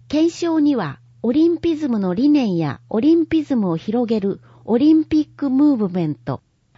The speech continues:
アイオーシー組織、開催地、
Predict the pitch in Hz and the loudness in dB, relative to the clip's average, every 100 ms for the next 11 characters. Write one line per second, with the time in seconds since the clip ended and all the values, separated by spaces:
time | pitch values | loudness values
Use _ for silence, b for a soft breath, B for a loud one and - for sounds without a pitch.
0 | b b 269 311 320 311 - 294 277 262 | b b 0 2 2 0 0 -2 -2 -6
1 | 247 - - 139 _ _ - 277 311 - | -12 -14 -14 -14 _ _ -8 -4 -2 -2
2 | 302 208 - 160 | -4 -4 -10 -14